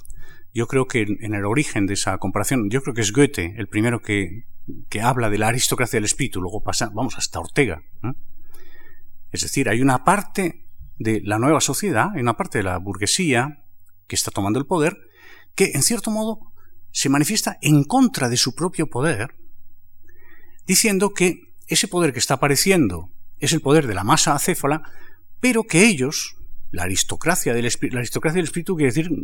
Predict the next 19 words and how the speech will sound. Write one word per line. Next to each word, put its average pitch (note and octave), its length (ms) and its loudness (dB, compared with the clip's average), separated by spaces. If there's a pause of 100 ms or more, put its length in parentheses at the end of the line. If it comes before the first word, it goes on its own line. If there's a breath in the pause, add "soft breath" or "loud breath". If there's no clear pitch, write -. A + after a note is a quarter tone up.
(160)
que G#2 100 -6
han G#2+ 100 0
leído A2 180 2
cuatro F#2+ 240 -2
libros, - 460 -2 (640 soft breath)
no A#2 100 0
es G2+ 80 -2
mucho F#2 280 -2
más, - 400 2 (240)
¿m? D3 120 0 (720 loud breath)
La - 80 0
aristocracia D3 440 2
del D3+ 80 4
espíritu D#3 380 2
son G3+ 220 4
los F#3 160 0
que D3 240 0 (300 loud breath)
deberían D#3 480 2
heredar D3+ 640 4